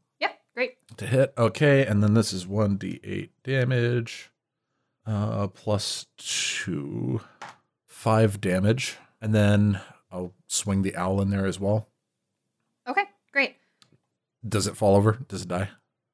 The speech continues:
Speaker 1: Yeah, I think that between the damage that Iria dealt to that thrall and the damage that you dealt to that thrall, that thrall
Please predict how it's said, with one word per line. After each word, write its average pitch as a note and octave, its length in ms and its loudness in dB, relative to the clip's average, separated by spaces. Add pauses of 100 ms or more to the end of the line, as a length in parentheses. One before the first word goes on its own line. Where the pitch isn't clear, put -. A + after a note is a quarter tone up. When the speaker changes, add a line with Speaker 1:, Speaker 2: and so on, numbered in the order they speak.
(600)
Speaker 1:
Yeah, C4 280 6
I G#3+ 100 8
think D#4 200 4
that C4+ 140 2
between C4 340 -4
the B3 60 0
damage A3+ 360 0
that G3 140 -6
Iria A#3 320 4
dealt B3 240 2
to C4+ 80 -8
that A#3+ 200 2
thrall B3+ 320 0 (260)
and G#3+ 260 0
the G3+ 80 -8
damage G3+ 440 -4
that F3+ 140 -12
you G3+ 200 -8
dealt B3+ 200 4
to C#4 60 -2
that C4 160 6
thrall, C4 200 4
that G#3 200 4
thrall G3+ 400 4